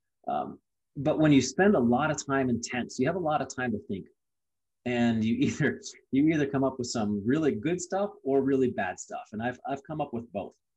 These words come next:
So whenever I'm on the mountains, I have a little tiny journal when I, I, I write down my ideas. When I get off the mountain, I put 'em on the computer and I start tr-, trying to do something with 'em.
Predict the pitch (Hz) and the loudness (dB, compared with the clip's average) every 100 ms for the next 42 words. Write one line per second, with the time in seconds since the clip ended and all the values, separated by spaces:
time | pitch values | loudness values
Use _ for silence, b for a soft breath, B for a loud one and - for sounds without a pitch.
0 | _ _ _ _ - 120 113 113 127 151 | _ _ _ _ -6 -4 -2 0 2 2
1 | 156 131 123 120 113 120 117 107 107 104 | 0 -2 -2 -2 -2 -4 -4 -4 -4 -4
2 | 101 131 139 - 135 127 107 110 123 104 | -4 -4 -4 -6 -6 -6 -6 -4 -4 -4
3 | - _ _ 120 110 98 107 117 113 117 | -8 _ _ -8 -6 -6 -8 -6 -4 -4
4 | 120 120 110 104 95 92 104 95 101 92 | -2 -4 -2 -2 -4 -4 -4 -6 -8 -10
5 | 90 113 123 - 107 101 95 104 _ _ | -6 -2 -2 -4 -6 -6 -8 -10 _ _
6 | _ _ - 107 123 113 107 101 104 117 | _ _ -14 -6 -4 -2 -2 -4 -6 0
7 | 117 110 104 - 104 - - _ _ _ | 0 0 -4 -6 -8 -8 -18 _ _ _
8 | _ 123 120 _ - 220 233 160 113 135 | _ -20 -20 _ -4 0 0 0 -2 -2
9 | 151 131 113 110 101 104 - | -2 -4 -4 -4 -6 -6 -8